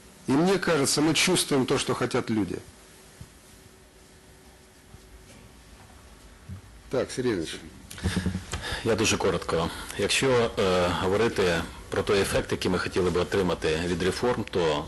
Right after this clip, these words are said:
Speaker 2: тут, е, для мене є зараз два ключових поняття. І я вважаю, що тут потрібно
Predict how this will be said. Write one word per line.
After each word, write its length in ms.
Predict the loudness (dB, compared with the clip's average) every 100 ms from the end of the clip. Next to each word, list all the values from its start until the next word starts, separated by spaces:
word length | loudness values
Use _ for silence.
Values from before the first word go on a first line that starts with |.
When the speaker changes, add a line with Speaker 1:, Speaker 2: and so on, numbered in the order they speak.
| -4
Speaker 2:
тут, 280 | -2 -2 -6 -12 -10 -10 -12 -16 -16 -14 -6
е, 360 | -2 0 0 -2 -4 -8 -2
для 140 | 0
мене 260 | 2 2 2
є 420 | 4 4 2 -2 -8 -4
зараз 260 | 0 0 0
два 200 | 0 0
ключових 440 | 0 -2 0 -2
поняття. 460 | -2 -4 -4 -6 -10 -12 -16 -12 -12 -10 -2
І 160 | 0
я 120 | 2
вважаю, 380 | 2 2 2 2
що 160 | 0 -2
тут 320 | -2 -4 -6 -4
потрібно 520 | -2 0 0 0